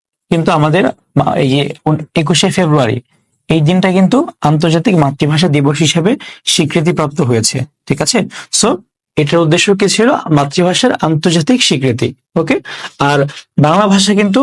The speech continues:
রাষ্ট্রভাষা স্বীকৃতি পেয়েছিল উনিশশো পঞ্চান্ন সালে পাকিস্তান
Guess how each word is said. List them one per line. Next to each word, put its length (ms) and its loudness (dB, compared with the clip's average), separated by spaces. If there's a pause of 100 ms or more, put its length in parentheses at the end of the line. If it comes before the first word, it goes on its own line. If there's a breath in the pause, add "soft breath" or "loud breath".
রাষ্ট্রভাষা 520 0
স্বীকৃতি 360 0
পেয়েছিল 340 2
উনিশশো 400 0
পঞ্চান্ন 420 0
সালে 280 0 (920 soft breath)
পাকিস্তান 380 -2